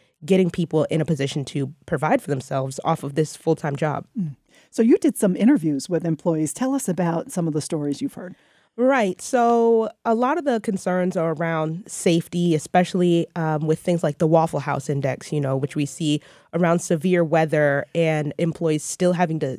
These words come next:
Speaker 1: to staff the Waffle House in the midst of these crises. So, um, I spoke to Gerald Green. He's what's called a, a rock star cook, which is, like, the
Speaker 2: <laughs>
Speaker 1: highest level of,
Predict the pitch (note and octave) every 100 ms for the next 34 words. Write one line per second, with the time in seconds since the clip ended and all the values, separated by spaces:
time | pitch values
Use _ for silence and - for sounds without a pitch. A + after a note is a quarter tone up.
0 | _ - D#3 - - F3 A3 - - D3
1 | D#3+ G3+ F#3 D3+ B2 C3+ - _ _ _
2 | G#3 F#3 F3 F3+ - D3+ D3 - F3 F3
3 | - E3 F3+ - C3+ C3+ - E3+ D3+ D#3
4 | - - _ - G3 F3+ - G3+ - -
5 | G3 F#3 G3 F3+ - D#3 D#3 F3+ A3 -
6 | F3 F3 D#3+ - D#3 C#3+ C#3+ C3+ C3 D#3
7 | C#3 C#3+ C#3+ - C#3+ C3 - E3 C#3+ -
8 | D3+ - D3+ - - B3 - G3 F#3+ F#3+
9 | - E3+ E3+ - E3+ E3+ D#3+ D3